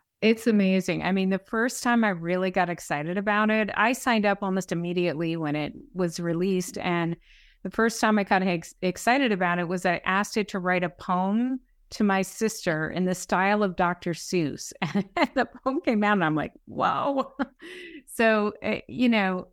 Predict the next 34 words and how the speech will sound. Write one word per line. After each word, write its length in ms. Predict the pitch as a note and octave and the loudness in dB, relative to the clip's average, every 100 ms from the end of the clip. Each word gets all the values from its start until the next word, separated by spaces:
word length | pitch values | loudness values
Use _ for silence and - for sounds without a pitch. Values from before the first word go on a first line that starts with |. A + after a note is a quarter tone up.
| _ _ _ _ | _ _ _ _
playing 320 | C4+ D#4 D4+ | 2 4 2
around 380 | A3+ A3 C#4 A3+ | 2 4 4 4
with 140 | G3 | 0
it 180 | G3 G3 | -2 -2
can 320 | A#3 G3+ G3 - | -2 0 -2 -4
help 340 | G3+ G#3+ G3 G#3 | 0 2 2 -2
teach 280 | - A#3 - | -2 0 0
you 100 | F3+ | 0
a 40 | |
lot, 340 | E3+ F3 D#3+ - | 0 0 0 0
actually, 640 | E3+ E3 - E3 D#3 D#3 | -2 -4 -6 -6 -4 -4
just, 420 | D#3 F#3+ F#3 - _ _ _ _ _ _ - | 0 2 2 -4 _ _ _ _ _ _ 0
and 180 | G#3+ A3 | 4 4
then 180 | G#3+ | 4
using 380 | G#3 A3 A#3+ A#3 | 4 2 2 2
it 80 | G#3+ | 0
for 120 | - | -2
things 320 | F#3+ F#3+ F#3 | -2 0 0
like 200 | F3+ E3+ | 0 -2
that, 320 | F#3+ F#3 D3+ - | 0 0 0 -6
personal 560 | G#3+ G#3+ - F#3 D#3 | -4 -2 -2 -2 -2
things 520 | D#3+ D#3+ D#3 D3+ - - | -2 -2 -2 -4 -6 -4
that 200 | F3+ F3+ | 0 2
are 200 | F3+ F3+ | 2 0
difficult 560 | D#3+ G3+ A3 B3+ A3 G#3 | 0 0 0 -2 -4 -4
to 140 | G3 | -4
write. 360 | F3+ A3+ G3 E3 | 2 4 4 2
I'm 140 | F3 | -2
sure 500 | F3 - A#3 B3 B3 | -4 -2 0 2 2
it 240 | - G3+ G3 | 2 0 0
was 180 | F#3+ | -2
helpful 400 | - A#3+ B3+ G3+ | 0 0 0 -2
to 120 | F3+ F#3+ | -2 -2
have 480 | F#3 F3+ F3+ F3+ | 0 0 0 -2